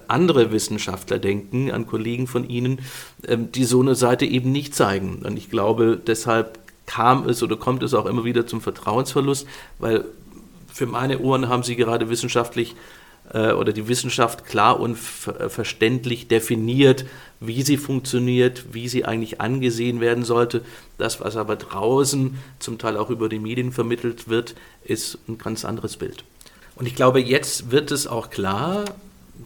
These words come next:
nach diesen letzten fünf bis zehn Minuten bei diesem Thema, warum es so wichtig ist, sich auch mit verschiedenen Meinungen oder Wahrheit, wie man es auch immer ausdrücken mag, zu beschäftigen, damit man in einen sinnvollen Dialog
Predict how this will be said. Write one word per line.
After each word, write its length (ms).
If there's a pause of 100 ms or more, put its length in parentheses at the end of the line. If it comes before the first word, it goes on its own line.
(160)
nach 220
diesen 260
letzten 320
fünf 260
bis 220
zehn 180
Minuten 500
bei 120
diesem 280
Thema, 360 (320)
warum 400
es 100
so 200
wichtig 440
ist, 220
sich 200
auch 120
mit 160
verschiedenen 540
Meinungen 920
oder 340
Wahrheit, 460
wie 100
man 140
es 60
auch 100
immer 240
ausdrücken 540
mag, 280 (460)
zu 120
beschäftigen, 840 (320)
damit 300
man 100
in 100
einen 280
sinnvollen 460
Dialog 360